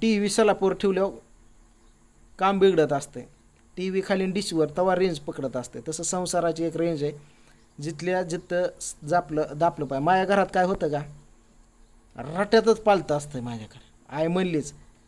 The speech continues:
"ते स-, पांडा तो लाड केलाय, ते सोमा बघ, प्रियंका शब्दाने एक बोलत नाही." मी माया पण तेवढीच करतो आणि जिथल्या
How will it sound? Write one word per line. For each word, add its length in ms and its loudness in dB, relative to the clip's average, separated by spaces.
"ते 440 -2
स-, 320 -8
पांडा 260 0
तो 180 -2
लाड 300 4
केलाय, 240 -2
ते 240 -8
सोमा 320 -2
बघ, 200 0
प्रियंका 340 -2
शब्दाने 480 4
एक 60 2
बोलत 400 2
नाही." 140 -16
मी 140 -6
माया 420 2
पण 180 4
तेवढीच 340 2
करतो 380 -8
आणि 180 -10
जिथल्या 300 0